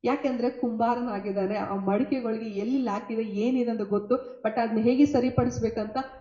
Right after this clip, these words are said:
ಆ ಕುಂಬಾರನಿಗೆ ಗೊತ್ತಿದೆ ಅಂತ. But ಆದ್ರೆ ಆ ವೀಕ್ನೆಸ್ ನ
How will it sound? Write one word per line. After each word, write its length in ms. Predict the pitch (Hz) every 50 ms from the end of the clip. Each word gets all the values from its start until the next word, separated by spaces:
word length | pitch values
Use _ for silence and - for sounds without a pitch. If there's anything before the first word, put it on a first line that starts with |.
| -
ಆ 60 | 202
ಕುಂಬಾರನಿಗೆ 800 | 208 - - 208 196 190 185 190 190 190 185 190 185 180 180 190
ಗೊತ್ತಿದೆ 420 | 180 180 175 170 170 185 170 175
ಅಂತ. 200 | 185 175 180 180 190 208 - - - _ _ _ _ -
But 160 | - 220 226 247
ಆದ್ರೆ 240 | 233 240 226 240
ಆ 140 | 226 214 208
ವೀಕ್ನೆಸ್ 600 | 214 196 202 247 294 302 - 302 302 294 285 -
ನ 60 | 277